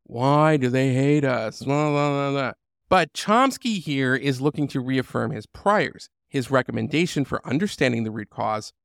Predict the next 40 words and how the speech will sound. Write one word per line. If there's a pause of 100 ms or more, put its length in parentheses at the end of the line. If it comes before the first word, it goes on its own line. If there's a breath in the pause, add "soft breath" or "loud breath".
(120)
of
nine
eleven
is
to (200)
read
Robert
Fisk's
account
of
American
Israeli
brutality
in
Lebanon.
In
other
words, (380)
we
had
it
coming.
And
Hitch (260)
was
having (140)
none
of
it. (280)
So
here
he
is
in
The
Nation
in
his
first
column.